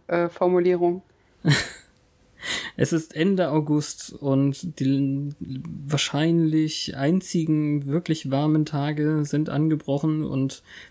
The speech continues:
Speaker 2: werden schnell wieder vorbei sein, wahrscheinlich.
Speaker 1: Ich will nicht darüber nachdenken. Aber es, es war mir heute viel zu heiß. Es war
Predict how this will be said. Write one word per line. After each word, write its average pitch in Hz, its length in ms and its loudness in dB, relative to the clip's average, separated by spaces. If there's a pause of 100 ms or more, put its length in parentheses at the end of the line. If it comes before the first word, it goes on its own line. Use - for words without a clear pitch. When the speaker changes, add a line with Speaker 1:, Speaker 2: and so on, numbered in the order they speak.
(120)
Speaker 2:
werden 139 380 4 (140)
schnell 143 440 -2
wieder 139 200 0
vorbei 135 420 0
sein, 151 400 0
wahrscheinlich. 151 680 -2 (1600)
Speaker 1:
Ich 196 240 -4
will 180 140 4
nicht 170 240 2
darüber 170 320 4
nachdenken. 156 600 0
Aber 180 180 2
es, 185 160 -2
es - 180 -4
war 202 80 4
mir 220 180 4
heute 233 220 2
viel 320 340 0
zu 302 160 2
heiß. 285 280 2
Es - 180 -4
war 233 200 2